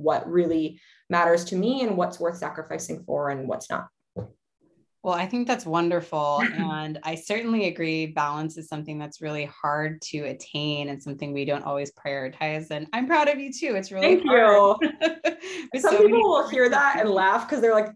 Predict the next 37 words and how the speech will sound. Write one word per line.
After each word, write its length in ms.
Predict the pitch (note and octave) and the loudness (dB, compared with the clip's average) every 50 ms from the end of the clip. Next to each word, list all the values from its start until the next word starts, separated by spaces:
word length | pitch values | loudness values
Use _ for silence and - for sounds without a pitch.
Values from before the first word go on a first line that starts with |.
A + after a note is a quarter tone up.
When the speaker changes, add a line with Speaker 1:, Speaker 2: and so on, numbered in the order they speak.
| _ _ - | _ _ -6
Speaker 1:
"You 180 | G3 G#3 G3+ | -2 0 2
work 240 | G3 G#3+ G#3+ G#3 - | 4 4 2 2 -2
so 280 | - - - F#3 F#3 F3 | -4 -2 0 0 0 0
much." 400 | F3+ E3+ E3+ F#3+ F#3 - - - | 0 -2 -2 -4 -4 -6 -4 -2
But 160 | A#3+ G#3 - - | -2 -2 0 -2
I 80 | A#3+ | -2
do 260 | A3 F#3 G#3 B3 B3+ | -2 -2 -2 -2 -2
feel 140 | B3 C#4+ D4 | -2 -2 -4
like 100 | C#4 B3 | -4 -2
I 40 | A#3 | -2
have 100 | G#3+ G3+ | -2 -2
a 40 | G3 | -2
lot 400 | F3+ E3+ F3 F3 - - F#3 F3+ | -2 -2 -2 -2 -2 -4 -8 -8
better 320 | E3 D#3 D#3 E3+ F3 F3 | -8 -6 -4 -4 -2 -2
idea 400 | E3+ D#3+ E3 D#3+ D3+ D#3 E3 E3 | -4 -4 -6 -8 -8 -6 -6 -6
of 140 | - E3+ E3 - | -6 -8 -10 -6
what 260 | D#3 E3+ F#3 F#3 F3+ | -2 -2 -2 0 -2
I 220 | - A#2 A#2 D#3+ F3+ | -2 0 0 -2 -2
feel 340 | F3 - - D#3+ D#3+ C#3+ - - | -6 -8 -4 -4 -2 -2 -4 -2
working 480 | - F3+ E3+ - - G3+ G#3+ A3 G#3+ G#3+ G#3+ | -2 -2 0 0 0 0 0 -2 -4 -2 -2
on 360 | A#3 A#3+ A#3+ B3 B3+ B3+ B3 | -2 0 0 -2 -2 -2 -2
and 140 | G3+ F3+ F3 | -2 0 0
what 120 | E3+ D#3+ | 0 0
I 120 | D3+ - | 0 -4
feel 180 | D3+ - - - | -6 -6 -8 -8
is 220 | - - - - | -8 -8 -8 -6
worth 240 | - - E3+ F3+ F3+ | -6 -4 -4 0 0
it. 180 | A#3 B3 B3 - | 2 2 2 2
And 120 | F3+ G#3 | 0 0
so 100 | G#3 G3+ | 2 2
I 80 | F#3+ F3 | 2 4
also 260 | E3+ F#3 F#3 - - | 2 2 0 0 -2
feel 120 | - A3+ | 0 0
like 120 | G#3+ G3+ F#3+ | -2 0 0
balance 440 | F3+ E3+ E3 E3+ F3 F3+ F3 F3+ F3+ | 0 0 0 0 0 -2 -2 -4 -6
is 140 | E3 E3+ | -8 -8
not 380 | E3+ E3 D#3+ D#3+ E3 D#3+ - | -6 -4 -2 0 0 -2 -4